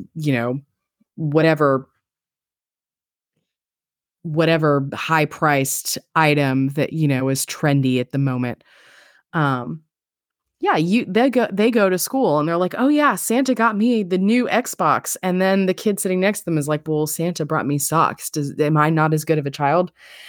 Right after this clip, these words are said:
And there's so many people that you'll see in comments on those stories, and they're so angry over it. Like,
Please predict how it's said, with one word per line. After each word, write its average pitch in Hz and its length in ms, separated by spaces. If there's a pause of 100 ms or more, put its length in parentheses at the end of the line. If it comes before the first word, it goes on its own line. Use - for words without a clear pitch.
(140)
And 277 160
there's 311 160
so 277 140
many 202 200
people 147 340
that 135 140
you'll 151 120
see 147 240
in 139 80
comments 139 400
on 135 80
those 135 220
stories, 131 520
and 147 220
they're 147 140
so 190 640
angry 139 640
over 135 380
it. 135 180
Like, 127 320